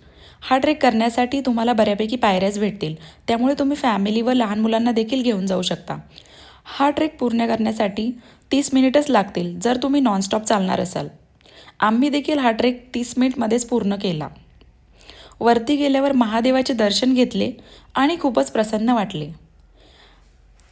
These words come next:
हे मंदिर खूप जुने असून गुहेमध्ये वसलेले आहे. या मंदिरापासून जो व्ह्यू दिसतो ना,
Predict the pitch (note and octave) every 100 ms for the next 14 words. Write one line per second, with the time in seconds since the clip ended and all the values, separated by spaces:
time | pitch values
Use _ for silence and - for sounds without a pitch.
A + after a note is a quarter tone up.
0 | - G3+ C#4 D4+ C#4+ D4 D4+ D4 G#3+ G#3+
1 | A3 C4+ B3 B3 C4 E4+ - - - _
2 | - G#3+ B3+ C4 C4+ C4+ A#3 G#3+ G3+ G#3+
3 | G#3 E3+ D#3+ - - - - _ - C4+
4 | C#4+ A#3+ A#3 C4+ C4+ C4 C4+ C#4 B3 B3
5 | C4+ C4 - B3+ F3+